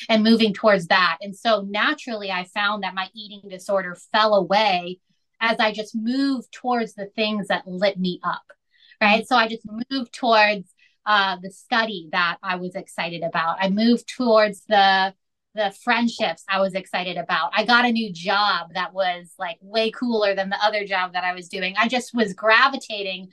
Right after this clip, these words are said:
Speaker 1: more towards the things that made me feel more alive and more like myself. And in doing so, I just had less need for an eating disorder. It just, it wasn't filling the void, 'cause there was no void. There was less and less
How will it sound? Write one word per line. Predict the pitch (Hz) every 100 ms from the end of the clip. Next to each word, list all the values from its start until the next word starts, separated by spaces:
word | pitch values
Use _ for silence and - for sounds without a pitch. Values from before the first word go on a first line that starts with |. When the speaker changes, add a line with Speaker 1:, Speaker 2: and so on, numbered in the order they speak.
| _ - _ -
Speaker 1:
more | 226 254 262
towards | 254 226 208
the | 196
things | 226 226 208
that | 202
made | 202 196
me | 190
feel | 185 226 226 208
more | 190 180
alive | 180 185 196 214
and | 190 185
more | 185 180
like | 180 175
myself. | 180 170 - 247 226 185 _ _ -
And | 233 226
in | 202
doing | 226 302 294 233
so, | - 196 190 185 185 _ -
I | 233
just | 233 -
had | 254 233
less | 214 233 233
need | 208 208 285 262 165 190 _ _ _ _ _ _ _ _ _ _ _ _
for | 247
an | 220
eating | 269 392
disorder. | 220 - 196 165 - -
It | 247
just, | 254 240
it | 254 247
wasn't | 240 247 240 202
filling | 247 226 214
the | 185
void, | 214 311 214 190 -
'cause | 233
there | 240
was | 247 240
no | 226 196
void. | 208 220 -
There | 220 226
was | 196
less | 208 233 240
and | 233 202
less | 202 208